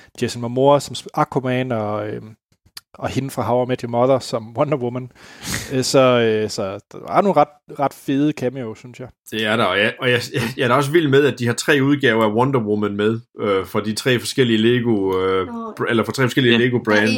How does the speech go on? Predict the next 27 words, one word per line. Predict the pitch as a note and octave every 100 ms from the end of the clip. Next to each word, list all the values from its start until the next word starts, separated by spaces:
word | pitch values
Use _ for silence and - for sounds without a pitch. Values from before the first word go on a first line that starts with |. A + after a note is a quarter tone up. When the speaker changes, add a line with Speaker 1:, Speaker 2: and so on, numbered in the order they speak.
| A#3
Speaker 3:
en | A#3+
mega | A#3+ A#3
tyk | B3+ A#3+ -
eller | G3 F#3+
aflang | - G#3+ A#3+ A#3+ G3 G3
le-, | G3+ G#3 G#3 - -
Duplo-model | B3+ - G3 F#3+ F#3+ F#3+ - G3+ F#3+ -
af | F#3+ G3
hende. | G3+ G3 -
Speaker 2:
Ja, | A#2 A#2 -
lige | A#2+
præcis. | A2+ G#2 - C3 - - -
Speaker 1:
<laughs> | G#2+ - -
Ja, | E3+
det | F3+ C#3+
er | A2+ C3
rigtigt. | B2 - - _
Speaker 4:
Ja. | F3+ - - - F#3
Ja, | D3+ D3+ - -
det | F3
fungerer | G3+ F3+ C3+
rigtig | C#3 F#3+ -
godt, | A#2+ A#2+
synes | - B2+ B2+
jeg. | B2
At, | -
øh, | B2+ C3